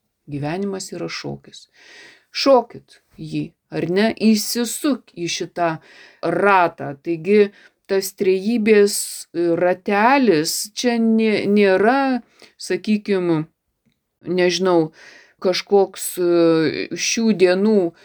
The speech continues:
mąstymo išvada. Ne, čia, čia yra labai sena, sakykim, tradicija, bet mūsų laikais tikrai, reikia sakyti, jinai primiršta. Mes turim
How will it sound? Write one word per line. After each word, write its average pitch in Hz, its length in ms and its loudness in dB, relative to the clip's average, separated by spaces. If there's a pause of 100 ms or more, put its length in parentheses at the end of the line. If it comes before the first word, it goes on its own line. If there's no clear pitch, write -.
(220)
mąstymo 165 680 0
išvada. 135 480 -6
Ne, 233 460 0
čia, 165 520 0
čia 214 300 0
yra 208 320 4
labai 214 640 2 (920)
sena, 247 680 0 (300)
sakykim, 202 680 -2
tradicija, 196 960 0 (560)
bet 214 560 2
mūsų 185 580 -4
laikais 262 720 0
tikrai, 214 1120 2 (100)
reikia 190 480 -4
sakyti, 214 480 -4
jinai 190 220 0
primiršta. 202 720 -4 (140)
Mes 185 440 -4 (160)
turim 190 380 -6